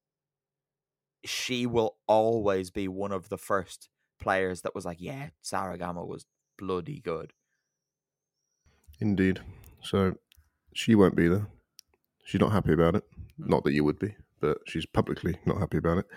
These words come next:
Speaker 2: But they have to all kind of ignore that now. 'cause
Speaker 1: Is
Speaker 2: we've got a tournament to do.
Speaker 1: the, the Defenders is the least controversial set, isn't it?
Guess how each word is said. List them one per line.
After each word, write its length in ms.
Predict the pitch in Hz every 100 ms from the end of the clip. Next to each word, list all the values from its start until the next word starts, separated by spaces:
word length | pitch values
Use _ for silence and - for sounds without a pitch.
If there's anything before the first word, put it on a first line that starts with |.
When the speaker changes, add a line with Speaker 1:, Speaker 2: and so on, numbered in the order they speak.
| - - - - - _ -
Speaker 2:
But 200 | 85 - _ _ -
they 80 |
have 120 | 92 -
to 80 | -
all 180 | 95 92
kind 200 | 104 95
of 80 |
ignore 240 | 90 110 90
that 140 | 80
now. 60 | 90
'cause 80 | 233
Speaker 1:
Is 200 | 247 226
Speaker 2:
we've 160 | -
got 20 | -
a 60 |
tournament 320 | - 107 87 110
to 60 |
do. 160 | 90 98 -
Speaker 1:
the, 460 | 143 180 190 180 165
the 100 | 165
Defenders 760 | 165 160 170 190 196 156 117 -
is 180 | - 120
the 100 | 131
least 280 | 123 127 -
controversial 640 | 131 117 113 107 107 - 98
set, 360 | - 110 - -
isn't 240 | 92 90
it? 100 | 87